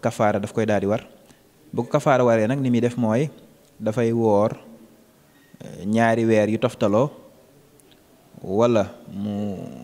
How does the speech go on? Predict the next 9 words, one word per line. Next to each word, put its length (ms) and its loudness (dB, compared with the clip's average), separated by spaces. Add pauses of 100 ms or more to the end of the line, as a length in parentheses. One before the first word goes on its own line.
(280)
goreel 340 2
jaam, 280 4 (1120)
wala 340 4 (720)
mu 240 0 (400)
leel 320 4
juróom 220 4
benn 200 2
fukki 200 -2
miskin. 300 0